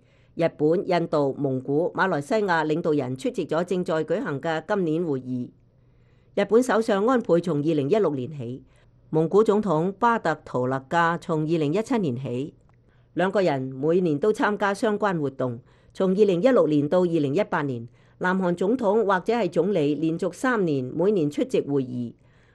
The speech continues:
馬來西亞總理馬哈蒂爾首次出席咗今年嘅活動，而印度總理莫迪則係今年遠東經濟論壇會議上嘅主賓。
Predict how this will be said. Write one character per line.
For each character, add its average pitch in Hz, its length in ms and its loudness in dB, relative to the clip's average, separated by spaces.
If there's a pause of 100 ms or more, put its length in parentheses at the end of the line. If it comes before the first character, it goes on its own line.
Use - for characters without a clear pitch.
(100)
馬 190 140 0
來 175 140 2
西 233 100 -2
亞 202 260 4
總 180 240 0
理 160 220 4
馬 165 240 -2
哈 247 160 -2
蒂 - 120 -6
爾 147 300 0
首 170 220 0
次 220 220 -4
出 285 160 -2
席 185 100 0
咗 170 240 0
今 247 160 0
年 175 160 0
嘅 175 100 -2
活 139 200 -6
動， 131 320 -4 (460)
而 175 60 -4
印 208 320 2
度 190 160 0
總 185 240 0
理 175 140 4
莫 156 260 0
迪 147 160 0
則 262 100 0
係 226 360 0
今 202 140 2
年 165 340 0
遠 202 220 4
東 262 200 4
經 269 200 0
濟 180 180 2
論 151 220 4
壇 131 280 -2
會 151 140 0
議 156 160 0
上 143 220 -4
嘅 147 80 -2
主 131 160 -10 (100)
賓。 151 200 -4